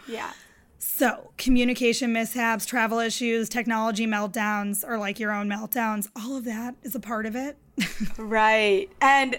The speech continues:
Speaker 1: last week I saw this TikTok. This girl was like, "Buckle in, people. We're in a crazy season. We have Mercury retrograde, and the solar eclipse actually just happened."
Speaker 2: When was it?
Speaker 1: It was Sunday, so the twenty-first.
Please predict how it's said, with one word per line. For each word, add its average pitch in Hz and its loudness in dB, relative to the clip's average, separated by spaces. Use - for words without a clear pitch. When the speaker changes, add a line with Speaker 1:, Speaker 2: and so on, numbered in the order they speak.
Speaker 1:
last 220 2
week - 2
I 175 2
saw 214 2
this 233 -4
TikTok. 254 2
This 262 0
girl 233 4
was 240 0
like, 214 0
"Buckle 294 4
in, 294 4
people. 269 2
We're 254 4
in 240 0
a 208 -4
crazy 254 0
season. 247 2
We 240 -2
have 208 4
Mercury 254 2
retrograde, 240 0
and 247 2
the 233 -6
solar 262 -4
eclipse 254 -4
actually 214 -2
just 196 -6
happened." - -4
Speaker 2:
When 269 2
was 269 0
it? 554 -6
Speaker 1:
It 269 4
was 269 4
Sunday, 233 0
so 247 0
the 208 -2
twenty-first. 220 -4